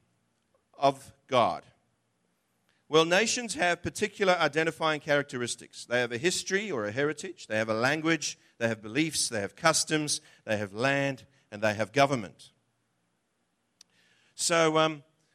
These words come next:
I'm gonna talk to some, uh, how many of you are, like, born and bred Aussies? Okay,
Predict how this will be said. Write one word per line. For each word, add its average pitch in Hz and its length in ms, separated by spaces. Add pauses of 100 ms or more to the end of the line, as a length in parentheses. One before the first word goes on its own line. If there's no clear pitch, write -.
(960)
I'm 180 180
gonna 220 100
talk 208 220
to - 40
some, 208 200 (100)
uh, 165 100
how 190 160
many 202 160
of 170 140
you 175 260
are, 147 420
like, 139 360 (160)
born 165 200
and 156 100
bred 143 200
Aussies? 95 460 (2250)
Okay, 117 260